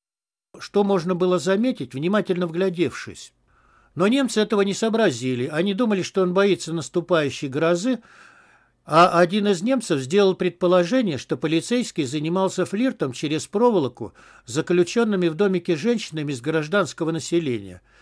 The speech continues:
Посмеялись немцы, посветили немного на проволоку фонариками и пошли дальше, а мы один за другим полезли под проволокой. Проволоки подрезано было немного, проползать было трудно.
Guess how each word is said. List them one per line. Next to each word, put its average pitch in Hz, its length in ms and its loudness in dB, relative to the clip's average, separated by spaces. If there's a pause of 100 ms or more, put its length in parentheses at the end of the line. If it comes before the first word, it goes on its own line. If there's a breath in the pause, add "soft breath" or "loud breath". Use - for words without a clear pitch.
(140 soft breath)
Посмеялись 202 720 0
немцы, 185 340 -2
посветили 170 640 -2
немного 156 400 -4
на 139 140 -4
проволоку 131 500 -2
фонариками 185 640 -2
и 139 40 -6
пошли 208 360 -2
дальше, 120 540 -6 (360 loud breath)
а 156 140 -2
мы 247 120 2
один 185 240 0
за 147 140 -6
другим 165 400 -2
полезли 170 400 0
под 170 280 -2
проволокой. 120 640 -4 (540 soft breath)
Проволоки 202 460 4
подрезано 185 600 0
было 185 240 2
немного, 196 500 0
проползать 165 560 -2
было 185 260 0
трудно. 123 520 -6